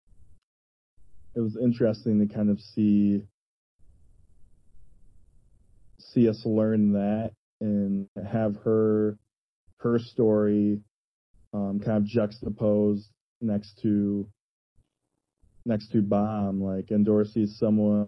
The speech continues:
who has had to fight pretty much all her life to get the things that she wants. And, um,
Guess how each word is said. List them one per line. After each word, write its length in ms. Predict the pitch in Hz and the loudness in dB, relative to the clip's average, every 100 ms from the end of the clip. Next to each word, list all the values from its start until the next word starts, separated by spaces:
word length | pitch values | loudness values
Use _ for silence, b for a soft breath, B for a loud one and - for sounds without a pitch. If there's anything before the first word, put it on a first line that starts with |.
| - | -4
who 300 | 104 104 107 | -4 -2 0
has 160 | 101 104 | -2 -2
had 240 | 101 101 | -2 -2
to 360 | 104 98 98 95 - _ _ _ _ _ - - _ _ | -2 -2 -2 -6 -12 _ _ _ _ _ -20 -20 _ _
fight 300 | 110 107 113 - | 0 2 -2 -4
pretty 160 | 123 120 | 0 2
much 200 | 107 113 | 2 0
all 200 | 113 113 | 0 0
her 120 | 113 | 0
life 360 | 104 104 117 110 | 0 0 -2 -4
to 80 | 120 | -10
get 200 | 104 110 | -6 -6
the 100 | 117 | -8
things 300 | 113 110 110 107 | -10 -8 -8 -8
that 120 | 104 | -12
she 140 | - | -8
wants. 720 | 110 101 107 117 123 - - _ | -6 -4 -4 -4 -6 -10 -20 _
And, 340 | 110 104 101 101 | -6 -4 -2 0
um, 440 | 104 98 95 95 | 0 -2 -4 -8